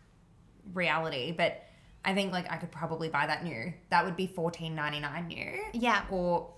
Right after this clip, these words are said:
Speaker 1: four dollars ninety-nine at Vinnie's. There is a saving there, but am I
Speaker 2: How committed am I to this item? Not very.
Speaker 1: And what is the quality of it used?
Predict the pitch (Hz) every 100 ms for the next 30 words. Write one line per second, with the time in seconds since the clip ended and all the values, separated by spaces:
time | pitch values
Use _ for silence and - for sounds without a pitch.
0 | - - 175 170 151 151 170 147 151 143
1 | 143 156 151 131 175 277 294 - - -
2 | - - - - - 220 262 240 233 208
3 | 208 190 170 156 156 165 - 170 165 151
4 | 147 151 180 - - - - - - -
5 | 220 226 226 214 202 190 175 160 165 165
6 | 170 151 160 151 143 156 180 180 - 160
7 | 147 127 214 214 208 226 226 233 220 196
8 | 190 185 165 165 170 151 143 156 -